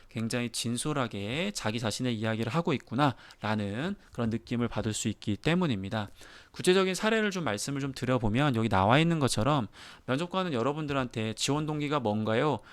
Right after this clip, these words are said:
이렇게 무식하게 일 차적으로 질문을 하지 않습니다. 면접관마다 굉장히 상이하게 지원 동기와 관련된 질문들을 하고 있거든요. 예를 든다면 여기에 나와 있는 것처럼 "회사 선택의 중요한 기준이 무엇이고 왜 우리 회사냐?"부터 시작해서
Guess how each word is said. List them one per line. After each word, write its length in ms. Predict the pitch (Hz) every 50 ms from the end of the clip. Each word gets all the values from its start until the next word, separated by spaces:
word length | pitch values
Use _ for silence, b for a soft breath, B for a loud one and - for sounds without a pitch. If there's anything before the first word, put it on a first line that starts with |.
| B B B
이렇게 240 | 127 135 151 - 139
무식하게 560 | 107 117 139 160 202 208 - - 196 147 143
일 120 | 165 208
차적으로 380 | 208 - 226 214 202 180 165 139
질문을 380 | - - 131 127 131 135 131 139
하지 180 | 175 170 160
않습니다. 760 | 123 98 101 98 - - 117 110 104 101 - 120 120 113 104 B B B B B -
면접관마다 760 | - 113 123 156 170 170 175 170 151 117 98 - 147 143 135
굉장히 400 | - - - 107 107 117 135 143
상이하게 880 | 139 - - 214 233 254 254 247 226 139 127 - 104 104 113 120 113 B B B B B B _
지원 420 | - - 135 139 160 175 185 170
동기와 400 | - 139 131 131 127 143 139 135
관련된 640 | - - 113 113 113 110 110 135 156 180 208 220 202
질문들을 600 | - - - 117 123 131 135 139 123 120 113 117
하고 300 | 117 - - 202 214 202
있거든요. 680 | 135 - - - 123 110 107 98 98 98 131 139 127 - B B B B B B -
예를 240 | 123 139 156 190 185
든다면 500 | 170 160 156 151 151 147 151 151 139 113
여기에 260 | 110 113 127 135 127
나와 280 | 113 98 98 117 135
있는 240 | 147 151 147 147 139
것처럼 680 | 127 117 - - 120 107 107 104 110 123 131 120 104 - - - - - - - - _ _ _ _ _ - B B B B B B B B -
"회사 120 | 180 185
선택의 340 | 185 202 190 180 185 180 165
중요한 300 | - - 135 135 139 139
기준이 240 | 135 127 127 139 135
무엇이고 400 | 110 107 113 120 117 - 120 113
왜 100 | 110 113
우리 200 | 110 104 117 131
회사냐?"부터 840 | 147 143 135 139 120 113 113 107 107 104 101 - - - 117 -
시작해서 600 | 110 - 165 160 - - 107 - 156 160 143 113